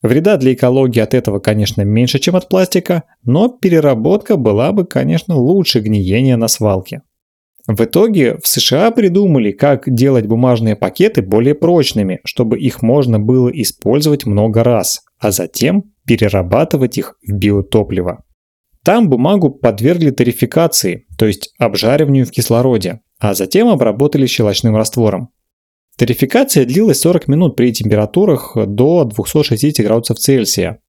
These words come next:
и в результате бумага стала прочнее на полторы тысячи процентов, то есть практически в пятнадцать раз прочнее.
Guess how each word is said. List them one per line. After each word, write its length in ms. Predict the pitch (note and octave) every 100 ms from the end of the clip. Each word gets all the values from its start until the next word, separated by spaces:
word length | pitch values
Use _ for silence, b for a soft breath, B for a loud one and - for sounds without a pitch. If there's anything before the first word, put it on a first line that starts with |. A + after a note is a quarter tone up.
| _ _ _
и 300 | A#2+ A2+ G#2+ -
в 100 | B2+
результате 640 | A2 G#2+ F#2 D3+ G3+ B2+ G#2
бумага 460 | G2+ A2+ F3+ C#3+
стала 300 | - C3 C3
прочнее 720 | A#2 G2+ G2+ - B2+ F#3+ F3 G2+
на 340 | A2 A#2 - -
полторы 560 | A2+ - F#2 A2+ E3
тысячи 500 | - A#2 A#2 B2 -
процентов, 600 | - G2 - B2 A#2 - - _ _
то 120 | - F#3+
есть 200 | G3 -
практически 600 | F#2+ - C#3 G3+ - C3+
в 100 | -
пятнадцать 560 | A2 F#2+ F#2+ - A2
раз 200 | - F#2
прочнее. 640 | - - - - D3+ F#2+